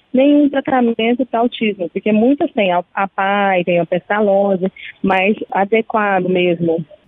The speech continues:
com a metodologia adequada, focada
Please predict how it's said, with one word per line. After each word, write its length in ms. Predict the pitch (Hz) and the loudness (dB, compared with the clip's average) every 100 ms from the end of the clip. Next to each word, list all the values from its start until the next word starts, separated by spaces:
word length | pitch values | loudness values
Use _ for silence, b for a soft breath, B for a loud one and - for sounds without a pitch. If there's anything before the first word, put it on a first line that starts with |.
| - - | -20 -6
com 120 | 196 | -2
a 20 | |
metodologia 640 | 196 190 190 190 196 196 | -2 0 2 4 2 2
adequada, 880 | 185 190 - 196 180 175 165 165 170 175 _ 170 - | 0 0 -2 -4 -2 -2 -2 0 -2 -4 _ -20 -2
focada 580 | 220 - 208 190 180 | -2 -2 -2 -2 -2